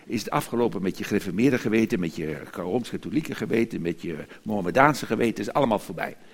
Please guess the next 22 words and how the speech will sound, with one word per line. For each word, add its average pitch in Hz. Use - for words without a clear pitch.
Je 139
krijgt 147
een 117
nieuw 269
geweten 139
en 120
in 131
dat 135
geweten 143
spreekt 127
de -
Heer. -
Voorbeeldje, 339
China. 262
Was 147
een 175
man 226
in, 202
hoog 214
in 190
de 170
bergen, 220